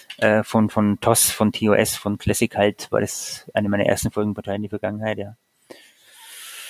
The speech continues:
Ähm, die lief aber auch erst bei Sat eins, achtundachtzig. Okay, gut, war bei der Erstausstrahlung Z D F noch nicht dabei, bei den Fotoromanen. Also war quasi auch ein Fotoroman,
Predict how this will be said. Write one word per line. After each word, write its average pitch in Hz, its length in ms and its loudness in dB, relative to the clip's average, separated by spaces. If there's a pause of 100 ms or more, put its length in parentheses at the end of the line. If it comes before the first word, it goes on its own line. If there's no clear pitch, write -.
(880)
Ähm, 120 420 0
die 135 140 -8
lief 175 220 4
aber 139 180 8
auch 123 160 4
erst 117 380 0
bei 107 120 -2
Sat 107 200 -4
eins, 98 520 0
achtundachtzig. - 1000 -6
Okay, 90 380 -8 (220)
gut, - 260 -14
war 92 60 -10
bei 98 100 -8
der 98 100 -2
Erstausstrahlung 101 500 -8
Z - 80 -20
D 92 60 -2
F 92 120 -4
noch 104 60 -6
nicht - 160 -8
dabei, 92 320 -2
bei 90 160 -6
den 95 140 -6
Fotoromanen. 92 600 -4
Also 98 220 -6
war 92 140 -4
quasi 104 260 -8
auch - 300 -8
ein 117 80 -12
Fotoroman, 143 1040 2